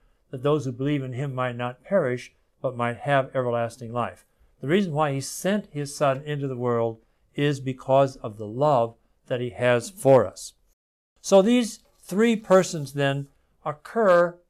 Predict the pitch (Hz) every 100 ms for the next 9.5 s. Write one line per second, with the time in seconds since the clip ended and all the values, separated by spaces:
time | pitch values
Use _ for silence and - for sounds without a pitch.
0 | - 180 160 214 175 131 139 151 135 147
1 | 139 - _ - 147 156 190 226 196 139
2 | 147 143 - _ _ _ _ _ _ _
3 | _ - 170 165 165 156 - 214 233 233
4 | 202 156 151 185 202 - _ _ _ -
5 | 147 156 120 120 120 143 135 135 131 120
6 | 117 113 - 113 120 98 - _ _ _
7 | - 135 202 175 147 147 135 - - 185
8 | 208 - 143 143 - 139 135 151 143 139
9 | 120 123 117 117